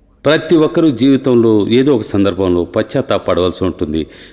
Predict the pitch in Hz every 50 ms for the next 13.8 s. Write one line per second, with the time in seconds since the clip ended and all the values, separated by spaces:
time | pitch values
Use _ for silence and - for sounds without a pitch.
0 | - - 143 143 127 110 104 104 113 110 - - - 95 82 73 - - - -
1 | - - - - 156 156 139 - 131 131 127 - 190 170 139 127 127 117 113 -
2 | - 101 92 85 87 85 80 - - - - - - - 139 156 160 175 175 170
3 | - - - 127 123 - - 185 170 156 147 156 143 143 131 113 107 113 110 101
4 | 92 - - 104 101 101 95 - - 110 110 - 110 98 - 107 110 - - 147
5 | 135 - 135 123 110 - 120 117 113 110 107 107 107 101 110 107 104 101 98 -
6 | - - - - - - - - 117 117 123 131 143 139 139 139 127 - 120 110
7 | 107 - 120 113 110 113 110 104 101 - 107 107 - - 107 98 - - 107 107
8 | 107 101 90 85 85 - - - - - - - - - - 104 117 143 147 135
9 | 156 147 127 113 - 113 107 92 - - 104 95 95 98 95 92 92 - 107 110
10 | 107 107 107 117 101 85 73 - - - - - - - - 113 117 123 135 143
11 | 151 147 - 147 131 131 131 127 - - - - - - 107 123 143 135 - 165
12 | 160 156 - 151 123 98 98 104 113 110 117 113 110 107 98 90 90 107 117 120
13 | 107 98 92 90 - - 98 85 - 90 - - 80 78 73 73